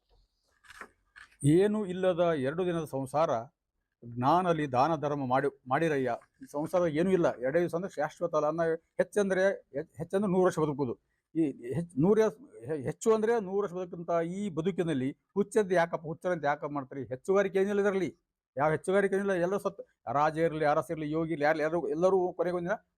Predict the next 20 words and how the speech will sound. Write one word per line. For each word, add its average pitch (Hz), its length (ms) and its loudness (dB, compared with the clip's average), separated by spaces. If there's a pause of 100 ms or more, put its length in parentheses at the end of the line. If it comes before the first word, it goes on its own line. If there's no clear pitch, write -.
ಸಾಯಲೇಬೇಕು. 147 720 2 (340)
ಅವರು 233 240 4
ಒಂದು, 202 220 0
ಕೆಲವು 196 460 2
ಬೇಗ 214 220 2
ಸಾಯ್ತಾರೆ, 165 360 -4
ಕೆಲವು 220 180 -4
ತಡವಾಗಿ 208 280 0
ಸಾಯ್ತಾರೆ 165 200 -2
ಅಷ್ಟೇ. 160 140 -6
ಅವರು 160 140 0
ಆಯುಷ್ಯ 165 520 -2
ಇರೋರಿಗೆ 165 260 -2
ಸಾಯ, 170 200 4
ಬದುಕ್ತಾರೆ 147 360 -6
ಅಷ್ಟೇ. - 260 -12 (300)
ಆದ್ರೆ 196 460 -2
ಕೊನೆಗೆ 180 600 2
ಎಲ್ಲರೂ 160 360 -2
ಸಾಯಲೇಬೇಕು. 160 720 -2